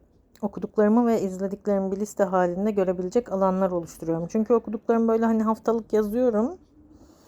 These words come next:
O kitap ikon-, ikonlarının yanına her hafta. E, ama tekrar tekrar yazdıklarım oluyor. Daha bitmemiş, bu hafta da devam etmişlerim, ettiğim kitaplar oluyor. En son böyle hangilerini bitirdim,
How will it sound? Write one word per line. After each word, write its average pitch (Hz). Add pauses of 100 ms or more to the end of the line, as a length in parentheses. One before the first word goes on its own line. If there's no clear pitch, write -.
(260)
O 185
kitap -
ikon-, 185
ikonlarının 175
yanına 170
her 175
hafta. 285 (640)
E, 190
ama 240 (280)
tekrar 233
tekrar 233
yazdıklarım 220
oluyor. 190
Daha 185
bitmemiş, 190
bu 202
hafta 190
da 180
devam 190
etmişlerim, 190
ettiğim 190
kitaplar 190
oluyor. 196
En 226
son 220
böyle 208
hangilerini 202
bitirdim, 202